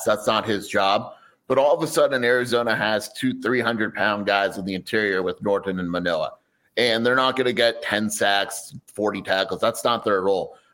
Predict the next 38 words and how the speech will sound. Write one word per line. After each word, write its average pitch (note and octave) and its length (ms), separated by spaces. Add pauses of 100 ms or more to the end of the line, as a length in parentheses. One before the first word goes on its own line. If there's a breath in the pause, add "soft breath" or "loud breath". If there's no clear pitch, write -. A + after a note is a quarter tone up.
But A2+ 120
they're C3 140
huge, A#2 540
and A#2 120
they A#2 140
move A2+ 400
well. G2 420 (140)
I, G#2+ 200
I - 20
think B2+ 160
that's B2+ 220
the A2+ 60
thing A2+ 220
that G#2 220
surprises G2 400
me G2 160
with F#2 160
Norton. F#2+ 360 (280 loud breath)
I G#2+ 80
think C3 160
he B2+ 80
came B2 240
in A2+ 80
a G#2 40
little A2 380
out G2+ 160
of G2 100
shape. G#2 440 (240 soft breath)
He's A2+ 160
not G#2+ 300
out G#2 160
of G2 60
shape G2+ 300
anymore. G2+ 320
He A2 160
moves A#2 360
very G#2+ 280
well G2 480